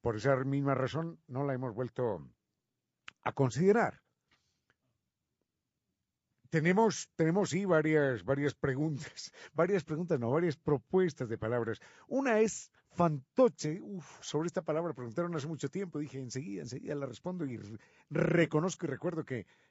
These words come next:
que no, no la comenté en su momento. La otra es magnetismo. ¿De dónde viene que algunas personas? Ah, bueno, esto sí no lo sé. Eh, estos son, son dos temas distintos.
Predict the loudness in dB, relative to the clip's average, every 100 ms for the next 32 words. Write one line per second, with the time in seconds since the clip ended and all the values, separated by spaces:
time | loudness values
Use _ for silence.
0 | _ -6 0 0 0 -2 0 0 -4 -8
1 | -8 -8 -10 -10 -10 -12 -4 2 2 2
2 | 2 2 0 -8 _ _ _ _ _ -2
3 | 4 4 4 0 0 -2 0 0 0 -2
4 | -4 -6 -4 -4 -4 -6 -8 -6 -6 -4
5 | -8 -8 -8 -8 -8 -14 -20 -20 -20 -14
6 | -10 -10 -8 -10 -10 _ _ _ _ 6
7 | 8 8 8 4 -2 -16 -16 -10 -4 0
8 | 0 0 -2 2 0 2 0 0 -4 -6
9 | -8 -8 -16 -20